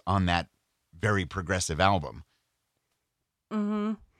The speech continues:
Speaker 2: Yeah, 'cause, I mean, her, the way she's using the drums in this, you can tell that she was hanging out with Peter Gabriel.
Speaker 1: Yeah, it, it, it pays to hang out with cool people that have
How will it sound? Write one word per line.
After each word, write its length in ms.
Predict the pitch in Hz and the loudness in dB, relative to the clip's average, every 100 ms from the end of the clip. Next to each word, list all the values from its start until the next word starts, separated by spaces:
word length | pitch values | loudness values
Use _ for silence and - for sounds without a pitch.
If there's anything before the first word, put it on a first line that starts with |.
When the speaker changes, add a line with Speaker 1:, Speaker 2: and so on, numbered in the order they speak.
| _ _ _ _ - - - - _ - | _ _ _ _ -20 -20 -20 -20 _ 0
Speaker 2:
Yeah, 260 | 254 285 | 6 8
'cause, 320 | 277 247 220 254 | 6 4 2 2
I 40 | |
mean, 360 | 233 226 220 220 | 4 4 2 -2
her, 640 | - - 262 285 294 302 - | -4 6 10 12 12 10 8
the 120 | 220 | 4
way 240 | 220 294 | 6 4
she's 300 | 311 262 220 | 4 2 4
using 260 | 233 247 247 | 4 4 4
the 60 | 196 | 2
drums 520 | - 185 196 233 220 | 0 2 4 4 6
in 140 | 254 | 6
this, 440 | 269 269 269 - - - - - - | 8 6 4 -2 -6 -14 -20 -20 -4
you 160 | 220 294 | 4 4
can 220 | 359 359 | 6 6
tell 480 | - 233 262 247 208 | 6 8 10 10 8
that 180 | 202 - | 2 0
she 380 | - - 233 | -2 2 2
was 160 | 226 220 | 2 2
hanging 260 | 220 214 202 | 0 0 0
out 140 | 202 | 0
with 100 | 190 | -2
Peter 260 | - 208 185 | -4 -4 -4
Gabriel. 640 | 180 185 180 175 - 180 _ _ _ _ _ _ _ _ _ _ _ _ _ _ _ - | -4 -4 -2 -4 -4 -8 _ _ _ _ _ _ _ _ _ _ _ _ _ _ _ -6
Speaker 1:
Yeah, 160 | 80 78 | -4 -4
it, 180 | 80 - | -6 -4
it, 240 | 107 113 - | 0 0 2
it 200 | 135 - | 0 2
pays 240 | 190 190 | 0 2
to 80 | - | 2
hang 220 | 104 123 | 4 4
out 140 | 127 117 | 4 2
with 140 | 95 | 0
cool 240 | - 131 95 | -2 -2 -2
people 380 | 123 117 82 | -4 -6 -6
that 140 | 73 73 | -4 -2
have 300 | 92 87 | 0 0